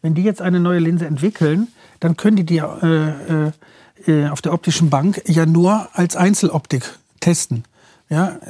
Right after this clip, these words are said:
das geht zwar auch, dass man binokular testen kann, das ist aber nicht trivial,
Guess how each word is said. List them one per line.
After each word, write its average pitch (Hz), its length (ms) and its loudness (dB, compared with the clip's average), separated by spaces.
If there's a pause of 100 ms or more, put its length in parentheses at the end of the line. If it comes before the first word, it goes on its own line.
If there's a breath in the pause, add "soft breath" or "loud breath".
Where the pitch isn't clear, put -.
das - 200 -2
geht 214 160 2
zwar 165 240 0
auch, 196 180 0
dass 180 220 -2
man 156 140 2
binokular 214 560 0
testen 208 340 -2
kann, 196 220 2
das 202 160 0
ist 180 100 -2
aber 175 160 0
nicht 175 220 0
trivial, 143 520 0